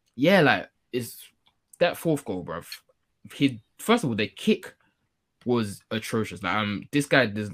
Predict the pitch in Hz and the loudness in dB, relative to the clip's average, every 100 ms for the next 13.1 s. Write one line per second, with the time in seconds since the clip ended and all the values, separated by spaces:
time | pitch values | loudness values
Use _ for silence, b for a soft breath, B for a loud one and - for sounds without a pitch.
0 | - 120 160 165 151 127 107 156 123 139 | -6 4 4 4 4 4 4 0 0 -2
1 | 131 104 117 98 98 95 87 - 139 92 | -4 -2 -2 -2 -4 -4 -6 -4 -4 -4
2 | - _ _ _ - 107 98 120 117 110 | -10 _ _ _ -6 -4 -4 0 0 0
3 | 120 101 110 107 98 98 95 107 92 _ | -2 -4 -4 -8 -8 -6 -4 -4 -6 _
4 | _ _ _ - 104 101 95 - - 123 | _ _ _ -12 -6 -4 -6 -10 -4 0
5 | 131 135 127 - 117 110 113 113 139 - | 4 4 2 -4 -4 -4 -2 -2 -4 -6
6 | - 120 - - 151 139 104 117 98 80 | -8 -8 -8 -2 0 0 0 -2 -2 -4
7 | 87 67 - _ _ _ _ _ _ _ | -8 -10 -12 _ _ _ _ _ _ _
8 | - 127 120 113 - 135 156 151 - 147 | -2 0 0 -2 0 2 4 4 2 0
9 | 135 127 113 - 135 123 110 117 110 110 | 0 0 -2 2 0 0 -4 -2 -2 -2
10 | 113 98 101 113 107 98 98 113 101 76 | -2 -2 0 0 0 0 -2 -2 -2 -4
11 | 98 117 90 131 120 151 - 131 120 110 | -4 -6 0 2 4 2 2 0 0 0
12 | 117 - 127 131 175 151 131 113 90 95 | -2 -4 -4 0 2 4 2 2 -2 -6